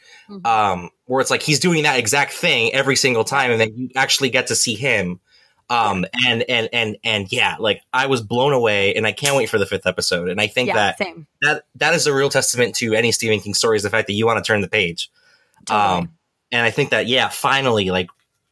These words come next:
Speaker 2: at the end of the third and then into the fourth, like, yeah, I just wanna keep watching these episodes. I wanna know what happens. And I forget, I think this is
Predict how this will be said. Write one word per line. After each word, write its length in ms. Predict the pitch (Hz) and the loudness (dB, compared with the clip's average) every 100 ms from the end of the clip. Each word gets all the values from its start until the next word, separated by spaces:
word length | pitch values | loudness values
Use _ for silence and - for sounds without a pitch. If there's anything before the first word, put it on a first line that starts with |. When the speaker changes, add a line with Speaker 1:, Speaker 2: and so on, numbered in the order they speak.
| 123 | -4
Speaker 2:
at 140 | 120 | -2
the 80 | 131 | 0
end 100 | 147 | 0
of 60 | |
the 80 | 131 | 0
third 420 | 120 127 117 117 110 | 0 2 2 2 0
and 140 | 110 | 0
then 120 | 110 | 2
into 160 | 110 117 | 2 0
the 80 | 101 | 0
fourth, 320 | 117 107 104 | 0 0 0
like, 200 | 98 - - - | -2 -4 -20 -10
yeah, 240 | 117 117 | 0 0
I 80 | 110 | 2
just 160 | 123 147 | 0 2
wanna 160 | 143 | 0
keep 200 | 117 131 113 | 0 -2 0
watching 280 | 127 - | 0 0
these 140 | 110 - | -2 -2
episodes. 400 | 123 - - 92 | -2 0 0 2
I 60 | 101 | 2
wanna 200 | 143 139 | 2 2
know 100 | 117 | 2
what 120 | 180 | 0
happens. 340 | 107 123 107 104 | 0 0 0 0
And 80 | |
I 40 | 113 | 0
forget, 260 | 135 117 | 0 0
I 20 | 104 | 0
think 140 | 120 | -2
this 80 | 117 | -2
is 180 | 113 | -4